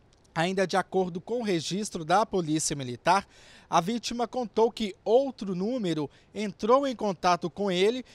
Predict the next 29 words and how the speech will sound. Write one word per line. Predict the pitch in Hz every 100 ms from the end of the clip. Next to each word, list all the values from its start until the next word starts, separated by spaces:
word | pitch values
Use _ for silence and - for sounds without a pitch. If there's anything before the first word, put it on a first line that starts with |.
| _
e | -
a | 226
pessoa | 269 254 - 233 233
se | - 247
identificou | 247 247 214 226 - 185 - 208
como | - 220 226 226 -
um | 214
delegado | 208 226 226 165 185 240 226
da | 202
Polícia | 196 196 170 180 -
Civil | 185 208 143 147 117 _ - - -
e | 135
exigiu | 165 185 240 185 226 254
que | -
o | 226
homem | 202 208 202
pagasse | 180 156 151 202 226 240 - - _
cinco | - - 220 269 -
mil | 220 208
reais | 185 170 165 202 - - _ _ _ - -
para | 190 208
cobrir | - 214 190 233
alguns | 220 202 202 247 156
gastos | 151 190 233 - 247 - - - -
da | 147 202
internação | 262 233 214 202 175 - 208 220
da | 214
suposta | 214 247 - 180 196 - 214 196 - _ -
adolescente. | 175 185 202 190 - 165 127 - 131